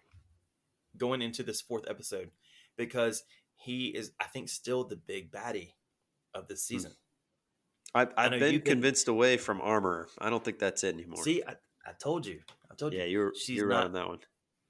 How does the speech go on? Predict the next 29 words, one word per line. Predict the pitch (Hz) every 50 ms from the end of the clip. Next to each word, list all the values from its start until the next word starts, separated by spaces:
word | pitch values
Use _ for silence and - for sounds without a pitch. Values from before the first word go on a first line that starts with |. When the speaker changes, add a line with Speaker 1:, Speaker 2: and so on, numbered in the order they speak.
| _ _ _ _ _ _ _
Speaker 1:
she's | - - 120 117 110
not | 120 131 139 - -
the | -
big | - - 123 104 87
baddie. | 117 117 110 92 87 90
I | -
think | - - 127 120 -
she | - - - 127 127
was | 123 117
just | 123 123 - - - -
an | 117 113 107 110 107 107 - -
antagonist | 104 98 - 127 127 123 120 110 104 - - -
that | 104 95
was | 110 104 101
just | - - 104 104 -
trying | - 107 104 101 101 95 -
to | 98 95 95 92 92 _ _ _ _ _ _ _ _ _ _ _ _ _ _ _ _ _ _ _ _ _ _ _ _ _ _ _ _ _ _ _ _ _ _
say, | - - - - 107 107 104 95 - - _ _ _ _ _ -
"Din | - 120 120 107
Djarin, | 113 110 110 101
you | 98 98
gotta | 98 120 117 117 107
do | - - 117 107
this, | 95 110 107 107 - -
you | 92
gotta | 110 110 104
do | 87 104 98
that | 95 95 95 95 - - -
to, | 98 92 92 90